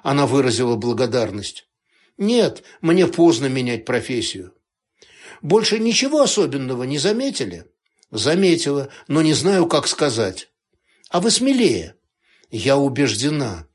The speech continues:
Не знаю, можете мне не верить, но это была не женщина». В глазах следователя проснулся острый интерес. «Почему вы так думаете?» Лидия Петровна задумалась.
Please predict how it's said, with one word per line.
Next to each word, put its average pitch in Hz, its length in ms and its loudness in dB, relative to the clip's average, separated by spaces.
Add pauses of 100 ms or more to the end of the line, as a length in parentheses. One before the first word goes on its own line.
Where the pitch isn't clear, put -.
(240)
Не 139 120 -2
знаю, 123 500 -2 (180)
можете 185 440 4
мне 151 180 2
не 156 160 0
верить, 123 480 -2 (480)
но 160 160 2
это 185 220 4
была 135 420 0
не 135 180 0
женщина». 101 720 -4 (1120)
В 117 80 -10
глазах 180 480 2
следователя 143 800 0 (160)
проснулся 180 680 0
острый 131 480 2
интерес. 113 560 -4 (480)
«Почему 147 400 2
вы 233 100 0
так 262 220 2
думаете?» 160 580 -4 (640)
Лидия 139 360 2
Петровна 127 520 0
задумалась. 110 760 -4